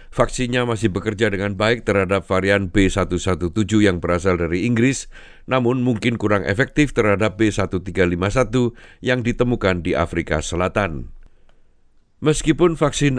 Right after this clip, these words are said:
AstraZeneca telah menunjukkan beberapa kemanjuran terhadap varian B satu satu tujuh, Peluncuran vaksin AstraZeneca telah dihentikan di Afrika Selatan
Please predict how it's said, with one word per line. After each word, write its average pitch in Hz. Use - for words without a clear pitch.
AstraZeneca 110
telah 101
menunjukkan 101
beberapa 104
kemanjuran 123
terhadap 101
varian 98
B 95
satu 87
satu 92
tujuh, 120
Peluncuran 151
vaksin 127
AstraZeneca 104
telah 92
dihentikan 95
di 101
Afrika 80
Selatan 110